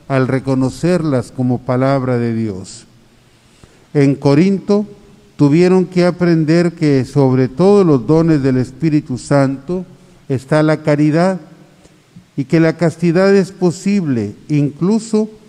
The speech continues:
la castidad perfecta vivida en la virginidad y en el celibato. Entonando el Salmo noventa y siete, hemos exaltado de nuevo la catolicidad de la Iglesia,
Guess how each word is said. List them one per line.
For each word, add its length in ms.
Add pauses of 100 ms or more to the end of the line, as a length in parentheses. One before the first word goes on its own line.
(160)
la 220
castidad 580
perfecta 880 (360)
vivida 600
en 220
la 140
virginidad 880 (400)
y 80
en 120
el 140
celibato. 840 (800)
Entonando 1300
el 280
Salmo 520
noventa 600
y 100
siete, 640 (540)
hemos 360
exaltado 800
de 120
nuevo 440
la 180
catolicidad 1040
de 120
la 140
Iglesia, 680